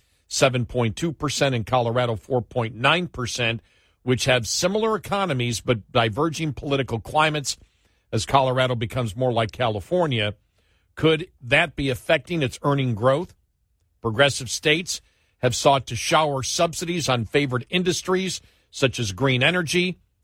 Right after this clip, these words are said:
yet earnings in Texas and Florida grew faster across the board than in New York and California, including in information,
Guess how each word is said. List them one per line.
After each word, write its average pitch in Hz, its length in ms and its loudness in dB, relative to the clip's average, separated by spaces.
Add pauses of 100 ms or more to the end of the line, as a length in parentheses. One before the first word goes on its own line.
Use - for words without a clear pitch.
yet 123 240 2
earnings 147 360 0
in 120 120 0
Texas 151 460 0
and 120 160 -2
Florida 156 360 0
grew 117 240 -4
faster 139 800 0 (460)
across 131 440 4
the 131 100 -6
board 147 380 0
than 131 120 2
in 120 180 0
New 170 140 0
York 170 420 0 (260)
and 127 160 -4
California, 135 840 0 (280)
including 123 720 2 (200)
in 123 240 0
information, 147 840 0